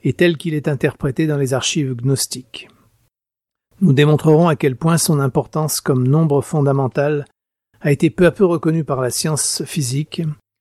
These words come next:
et nous nous efforcerons de prouver que l'importance attachée au nombre sept durant toute l'Antiquité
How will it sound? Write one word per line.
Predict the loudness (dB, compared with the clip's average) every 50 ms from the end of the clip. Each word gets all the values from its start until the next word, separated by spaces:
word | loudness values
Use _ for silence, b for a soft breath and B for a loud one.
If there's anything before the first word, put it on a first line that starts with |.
| _ _ _ -2
et | 2 4 6
nous | 8 8 8
nous | 6 6 6 4
efforcerons | 2 4 2 0 0 2 2 4 4 4 2
de | 2 0
prouver | 0 2 2 4 4 4 2
que | 4 2
l'importance | 2 4 2 2 2 0 0 0 0 0 0 0 -2 -2
attachée | -2 -2 -2 -2 0 2
au | 4 4 4
nombre | 4 2 2 0 0 0
sept | 0 0 2 2 2 0 0 0 -4
durant | -2 0 0 2 2 2 2 2
toute | 0 -2 -2 0 0
l'Antiquité | 0 0 0 -2 -8 -8 -8 -8 -8 -6 -8 -8 -8 -10